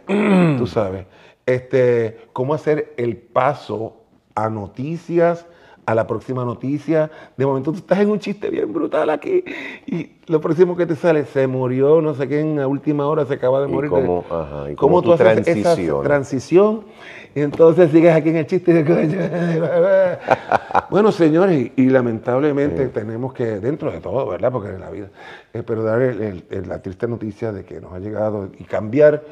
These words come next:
Speaker 1: poco a poco, ir haciendo como el ocaso,
Speaker 2: Sí,
Speaker 1: tú sabes,
Speaker 2: sí, sí, uh.
Speaker 1: hasta que se convierte en la noche, ir
Speaker 2: Ujú.
Speaker 1: bajando, hacer un atardecer, y entonces entras en tu, en tu próxima noticia. O si vas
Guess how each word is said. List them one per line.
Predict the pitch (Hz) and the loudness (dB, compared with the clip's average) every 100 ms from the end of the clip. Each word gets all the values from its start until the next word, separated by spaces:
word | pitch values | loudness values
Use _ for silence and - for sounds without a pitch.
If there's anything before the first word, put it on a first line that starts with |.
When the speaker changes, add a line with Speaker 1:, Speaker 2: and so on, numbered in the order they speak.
| - - | -20 -10
Speaker 1:
poco | - 120 | -4 2
a | 147 | 4
poco, | 165 135 | 4 4
ir | 131 | 4
haciendo | 139 156 160 | 2 4 4
como | 139 131 | 4 4
el | |
ocaso, | 127 156 147 - | 4 4 2 2
Speaker 2:
Sí, | 104 | -4
Speaker 1:
tú | |
sabes, | 123 131 - - | -2 0 -2 -8
Speaker 2:
sí, | - - | -14 -12
sí, | |
uh. | - 120 | -10 -6
Speaker 1:
hasta | 107 113 120 | -4 0 0
que | |
se | 113 113 | 0 -4
convierte | 110 110 107 139 | -4 -4 0 2
en | |
la | 139 | 4
noche, | 139 - 87 - _ - | 0 -2 -14 -18 _ -14
ir | - | -6
Speaker 2:
Ujú. | 107 | -2
Speaker 1:
bajando, | 123 120 139 127 | 0 0 -2 -2
hacer | 120 | -2
un | 117 | -2
atardecer, | 120 127 127 151 160 220 220 - - _ - | -2 0 0 0 -2 -8 -8 -20 -20 _ -12
y | |
entonces | 107 - 107 101 - 104 | -10 -8 -8 -6 -6 -4
entras | 101 107 107 | -6 -4 -6
en | 104 | -6
tu, | 104 95 - _ _ - | -8 -10 -16 _ _ -16
en | 113 104 | -14 -10
tu | 110 110 - | -10 -10 -8
próxima | - 107 123 123 | -6 -4 -2 -2
noticia. | 117 - 92 87 80 - - - | -4 -6 -14 -14 -16 -16 -20 -4
O | 131 | -4
si | - 113 | -2 -2
vas | 107 123 | 2 2